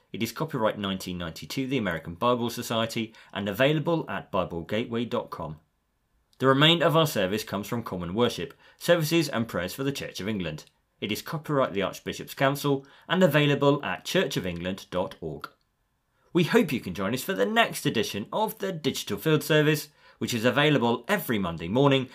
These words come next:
at anchor dot F M slash digital field service or your usual podcast provider. We conclude with a closing prayer and God's blessing.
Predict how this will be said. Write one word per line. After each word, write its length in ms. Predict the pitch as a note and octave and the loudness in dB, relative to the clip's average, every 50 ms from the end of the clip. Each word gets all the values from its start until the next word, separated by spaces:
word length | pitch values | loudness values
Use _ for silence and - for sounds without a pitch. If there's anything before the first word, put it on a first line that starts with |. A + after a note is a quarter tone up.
| - - - | -18 -8 -4
at 200 | G2 G2 G2+ - - | -4 -4 -2 2 2
anchor 340 | D3 D#3+ D#3+ D#3 F3 E3+ | 2 2 4 2 2 2
dot 300 | D#3+ - C3 G#2+ G2+ - - | 2 4 2 2 2 2 0
F 200 | F#2+ F#2+ F#2 - - | -4 -6 -4 0 2
M 280 | B2+ A#2+ A#2 A2+ A2 - - _ _ | 2 2 2 0 -2 -6 -10 _ _
slash 360 | - - E3+ E3 E3+ D#3+ D#3 | -6 0 2 4 4 2 0
digital 440 | - - G#2 - - - - E2+ E2 | -2 -2 -2 -2 -2 -8 -10 -10 -10
field 280 | - - C#3+ C#3 C3+ | -2 2 2 2 2
service 460 | C#3 - B2 A#2+ A#2 A#2 A#2+ A#2 - - _ _ _ _ | 2 0 0 0 0 -2 -2 -4 -8 -16 _ _ _ _
or 100 | - A2 | -2 0
your 160 | G2+ F2 E2 E2 | 0 0 -2 -2
usual 400 | E2+ G#2 B2 B2 A2+ B2+ A#2+ - | 0 2 2 2 2 0 -4 -4
podcast 520 | - - - C3+ B2+ - B2+ B2+ B2 - | -6 -6 -6 -6 -4 -2 -4 -4 -4 -4
provider. 460 | - B2 F#2 F2 D2+ D#2 D#2+ - - - _ _ _ _ _ _ _ _ _ _ | -6 -6 -4 -4 -6 -6 -8 -10 -12 -14 _ _ _ _ _ _ _ _ _ _
We 100 | B2 A#2 | -4 -2
conclude 520 | - A#2 A2 - - E3 F3+ F3+ F3+ - | -2 -4 -4 -2 2 4 4 4 2 2
with 180 | - G2+ F2+ F2+ | -2 -2 -2 -4
a 60 | F#2 | -4
closing 460 | - - E3 F3 F#3+ D3+ E3+ E3+ D#3+ | -2 0 2 2 2 2 0 -2 -2
prayer 380 | - - E2+ E2+ E2+ E2 - _ _ _ _ _ | -2 -2 -2 -2 -4 -6 -8 _ _ _ _ _
and 320 | C3 C3 C3 C#3 C#3 C#3 | 0 0 2 0 0 -2
God's 280 | - A2 G#2+ A2+ A2 - | 0 0 0 0 0 -4
blessing. 480 | - - D#2+ - - - - D2+ - | -8 -8 -8 -8 -8 -10 -12 -12 -14